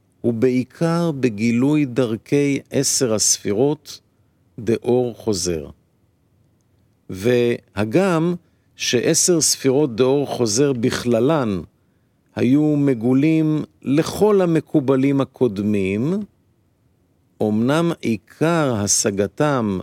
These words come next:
והבנתם היה רק על פי הדרכים שבעשר ספירות דאור ישר. עד שבא האריזל,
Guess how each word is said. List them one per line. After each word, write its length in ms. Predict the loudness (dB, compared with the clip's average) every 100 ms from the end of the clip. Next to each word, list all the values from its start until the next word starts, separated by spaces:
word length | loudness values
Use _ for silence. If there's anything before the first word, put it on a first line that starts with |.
| -8
והבנתם 1120 | -2 0 0 0 -2 -2 -2 0 0 0 -4 -6 _ _ _ _ _ _ _
היה 460 | -2 2 2 2 -2 -4
רק 420 | -4 0 -2 -4 -4
על 220 | -2 -2 -2
פי 220 | 0 2
הדרכים 1000 | 0 0 0 0 -4 -2 0 2 2 0 -2 _ _ _ _
שבעשר 960 | -8 -2 0 2 0 0 0 2 0 0
ספירות 800 | 0 0 0 0 2 0 -4 -10
דאור 760 | 0 2 2 -2 -2 0 2
ישר. 600 | 0 -2 -2 0 0 -4 -10 -18 _ _ _ _ _ _ _ _ _ _ _ _ _ _ _
עד 320 | -2 0 -2 -4
שבא 360 | -4 0 0
האריזל, 1080 | 0 -2 -2 -2 -4 -4 -4 -4 -2 -2 -4